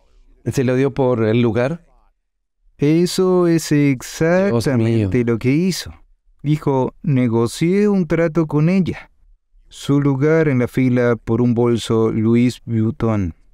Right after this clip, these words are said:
Speaker 1: Es una locura.
Speaker 2: Su lugar en la fila por un bolso Louis Vuitton, para pasar de veinticinco a veintitrés.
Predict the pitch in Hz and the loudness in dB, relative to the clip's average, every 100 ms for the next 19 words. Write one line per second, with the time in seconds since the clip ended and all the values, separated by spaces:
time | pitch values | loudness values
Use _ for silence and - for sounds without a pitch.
0 | _ 117 127 170 160 131 202 190 - - | _ -4 0 0 0 -2 -2 -2 -6 -6
1 | 120 120 120 156 175 170 - 160 156 151 | -2 0 0 0 0 0 0 0 2 0
2 | 139 135 135 131 131 123 - 123 110 113 | 0 0 0 0 0 -2 -2 -2 0 0
3 | 110 113 107 107 92 87 _ - 127 127 | 0 -2 -2 -2 -4 -8 _ -6 -2 -2
4 | 135 120 156 147 131 123 123 113 110 135 | -2 -2 -2 -2 -2 0 0 -2 -4 -2
5 | 143 147 143 123 117 107 120 85 - | 0 0 0 0 -2 -2 -4 -6 -12